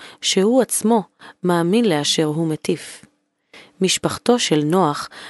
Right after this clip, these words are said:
לא הייתה המשפחה היחידה על פני האדמה שפחדה מאלוהים וצייתה לו. אבל נוח היה קדוש וצדיק יותר מכל שאר בני האדם שחיו בעולם.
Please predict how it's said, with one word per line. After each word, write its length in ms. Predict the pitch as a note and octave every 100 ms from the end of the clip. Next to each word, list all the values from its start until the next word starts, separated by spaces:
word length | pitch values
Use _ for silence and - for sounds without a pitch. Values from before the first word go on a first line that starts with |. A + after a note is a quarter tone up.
| -
לא 100 | F#3+
הייתה 280 | B3 B3 A#3
המשפחה 640 | G#3+ F#3+ D#3+ - E3 F#3 F3
היחידה 540 | E3+ D3+ E3 D#3+ F3+
על 80 | E3+
פני 240 | - E3+ D#3+
האדמה 480 | D#3+ D3+ D#3 F3 E3+ - - -
שפחדה 540 | - - F3 E3 F#3+
מאלוהים 520 | G3 F3 E3 D3+ F#3 F3
וצייתה 580 | D3+ - E3 E3 F#3+ F#3
לו. 140 | C#3 - _ _ _ _ - - -
אבל 240 | D#3 D#3+
נוח 440 | D#3+ G#3+ A3+ -
היה 200 | D#3+ D#3+
קדוש 560 | D#3 - C#3 F#3+ A#3 -
וצדיק 540 | F#3 - F3 D3+ - - - - -
יותר 280 | F3+ - A3+
מכל 420 | A#3 G#3+ - B3+ B3+
שאר 360 | - D#4 G#3
בני 340 | F3+ F3+ F#3 F3
האדם 400 | D#3 D#3 F3 D#3+
שחיו 480 | - - E3 D#3+
בעולם. 520 | D#3 D#3+ D#3 D#3 D3